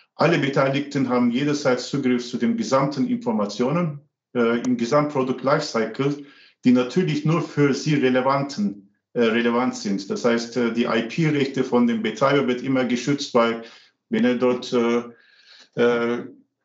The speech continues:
sag mal, Informationen zur Verfügung gest-, stellt, er kann für jeden bestimmen, welche Informationen für welchen,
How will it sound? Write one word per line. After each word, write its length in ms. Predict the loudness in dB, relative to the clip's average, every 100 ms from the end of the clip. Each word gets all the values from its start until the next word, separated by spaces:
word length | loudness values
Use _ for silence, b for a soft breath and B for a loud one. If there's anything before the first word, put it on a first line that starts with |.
| _ _ -6
sag 220 | -2 2
mal, 120 | 2
Informationen 580 | 0 0 0 0 0 0
zur 200 | -4 -2
Verfügung 380 | -2 0 0 0
gest-, 380 | -2 -2 -4 -2
stellt, 420 | 2 2 2 -4
er 180 | -4 0
kann 220 | 0 0
für 140 | 0
jeden 400 | 0 0 0 0
bestimmen, 360 | -2 -2 0 2
welche 240 | 0 -2
Informationen 720 | -4 -2 0 0 0 0 0
für 160 | 0 2
welchen, 600 | 2 2 0 0 0 -6